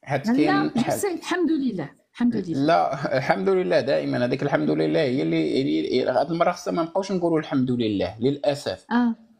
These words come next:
Speaker 1: حنا ما، انا ماشي
Speaker 2: ياك.
Speaker 1: غادي، بلا ما اصحاب الدين غير بقاو ناعسين شويه، ما تنهضروش على الدين هنايا.
Speaker 2: <laughs>
Speaker 1: آه، هذيك الحمد لله هي اللي مسلكه الحكومه الفاشله ديالنا والحكومات الفاشله،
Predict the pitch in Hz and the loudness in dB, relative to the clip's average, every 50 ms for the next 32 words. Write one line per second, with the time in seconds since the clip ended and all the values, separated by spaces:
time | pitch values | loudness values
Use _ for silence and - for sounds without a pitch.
0 | _ _ _ - 131 135 139 - 135 135 139 151 - 170 196 233 - - 135 120 | _ _ _ -2 -2 0 0 0 0 0 0 0 0 2 4 4 4 2 0 -2
1 | 110 127 143 151 156 147 - - - - - - 139 127 123 135 151 165 151 151 | 0 0 0 2 0 -2 -2 -6 -6 -4 -6 -6 -6 -8 -6 -4 -4 -2 -2 -2
2 | 165 165 165 - 156 151 147 139 117 - - - 117 117 - 110 107 110 113 117 | -2 -2 -4 -4 -4 -2 0 0 -2 -2 -2 -4 -6 -4 -2 -2 -2 0 -2 -2
3 | - 123 113 110 127 135 135 139 113 101 92 92 110 101 98 95 90 80 78 _ | -2 -2 0 2 0 0 0 -2 -2 -2 -2 -2 -4 -4 -6 -8 -10 -12 -16 _
4 | _ _ _ _ _ - - - - 320 294 - - 370 392 285 - 285 285 370 | _ _ _ _ _ -20 -20 -6 -6 -6 -4 -4 -6 -4 -4 -4 -4 -2 -2 -2
5 | 285 - - - 113 113 110 110 107 107 - - - - - _ _ - 113 123 | -2 -2 0 2 2 2 2 2 0 -2 -4 -6 -10 -16 -18 _ _ -6 -2 -2
6 | 139 135 - 143 139 - 151 147 139 143 143 151 175 214 202 165 143 139 160 190 | -2 -2 -2 -4 -4 -2 -2 0 0 0 0 2 2 2 2 2 0 -2 -2 -2
7 | 196 196 190 - - 180 175 160 160 - 185 175 180 - 180 160 160 - 170 170 | -2 -2 -2 -2 -4 -4 -2 -2 -2 -2 -2 -2 -2 -4 -6 -4 -2 -4 -2 0
8 | 175 165 160 160 - 156 151 147 - 143 135 131 127 123 120 123 123 127 147 147 | 0 0 0 0 0 0 0 0 -2 -2 0 0 0 0 0 0 2 2 0 0
9 | - 131 123 123 - 127 135 - 135 143 147 139 135 131 120 - 131 123 117 - | 0 0 -2 0 -2 -4 -4 -2 -2 0 -2 0 -2 -2 -2 -2 -4 -4 -4 -6
10 | - 95 87 87 | -8 -6 -6 -6